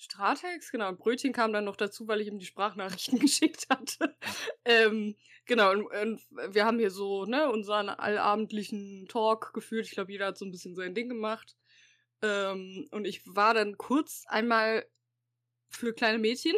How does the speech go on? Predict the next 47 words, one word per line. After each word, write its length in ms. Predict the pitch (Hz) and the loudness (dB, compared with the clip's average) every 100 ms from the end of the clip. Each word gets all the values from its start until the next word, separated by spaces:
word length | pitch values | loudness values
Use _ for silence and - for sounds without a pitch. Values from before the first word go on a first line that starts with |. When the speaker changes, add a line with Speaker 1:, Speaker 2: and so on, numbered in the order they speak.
| - - | 0 -2
Speaker 1:
<laughs> 300 | - 294 - _ - - - _ | -4 -8 -20 _ -20 -20 -20 _
und 220 | 247 233 | -2 0
bei 100 | 208 | 2
mir 120 | 226 | 2
im 80 | 208 | 4
Badezimmer 480 | 208 247 240 240 202 | 4 4 2 -2 0
war 80 | 196 | 0
das 140 | 196 | -2
Fenster 440 | - 220 - 165 143 | -4 -4 -4 -6 -4
offen. 500 | 156 - 208 320 _ _ _ _ _ _ _ - | -6 -6 -2 -2 _ _ _ _ _ _ _ -6
Und 180 | 220 202 | -2 2
dann, 400 | 202 262 277 - - | 2 0 -4 -8 -2
also 180 | 220 208 | 0 0
es 120 | 220 | 0
war 100 | 247 | 0
schon 180 | 233 - | -2 -6
spät, 460 | - 233 190 - | -4 -2 -2 -4
ne, 140 | 190 190 | -6 -6
dreiundzwanzig 680 | 180 202 214 - 220 190 208 | -2 -2 -2 -4 -6 -6 -4
Uhr 80 | |
noch 220 | 196 202 165 | -4 -6 -4
was, 380 | 165 269 - - - - - - | -4 -4 -6 -18 -20 -20 -20 -2
hab 140 | 226 202 | 0 0
ich 100 | - | -4
so 120 | 202 | -2
gehört, 720 | 202 185 214 226 254 - - _ _ | 0 0 2 4 2 -2 -18 _ _
wa-, 280 | - 208 - - | -6 -6 -6 -8
dass 220 | 208 208 | -8 -2
meine 180 | 214 196 | -2 -2
Nachbarn 360 | 214 - 202 170 | -2 0 0 0
irgendwie 260 | 190 185 | -4 -6
Musik 440 | 185 175 185 247 294 | -12 -10 -8 -4 -2
hören 220 | 277 277 | -2 -2
oder 200 | 277 294 | -4 -4
so 100 | 285 | -6
und 120 | 220 208 | -4 -4
hab 180 | 240 | -4
dann 180 | 202 196 | -4 -4
genauer 320 | 190 185 190 | -4 -2 0
hingehört 600 | 190 269 294 202 175 226 - | 2 2 2 -2 -2 -2 -4
und 120 | 202 | -8
hab 180 | 214 - | -8 -4
dann 260 | 180 202 | -4 -4
gehört, 400 | 226 202 190 226 | -6 -4 -4 -4
dass 120 | 220 - | -6 -8
die 220 | 208 - | -8 -8
einfach 300 | 185 202 | -10 -12